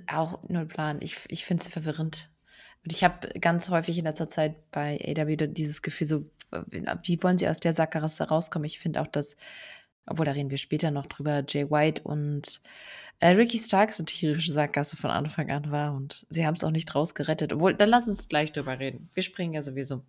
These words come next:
Main Event, äh, war ja Jay White gegen Ricky Starks und eigentlich ist es echt eine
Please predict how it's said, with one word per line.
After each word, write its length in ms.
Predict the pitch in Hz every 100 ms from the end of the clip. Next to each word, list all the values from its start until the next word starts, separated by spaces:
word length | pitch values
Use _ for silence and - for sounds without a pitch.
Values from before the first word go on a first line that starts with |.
| _ _ - - - _ -
Main 300 | 165 202 220
Event, 1300 | - 180 160 156 156 180 208 220 226 220 - - -
äh, 220 | 185 180
war 80 | 185
ja 180 | 196 160
Jay 160 | 156 156
White 160 | 170
gegen 240 | 170 160 156
Ricky 220 | 165 160
Starks 420 | - 165 208 - -
und 320 | 170 175 - - _ _
eigentlich 300 | 139 185 220
ist 140 | 202 208
es 80 | -
echt 240 | 185 -
eine 100 | 180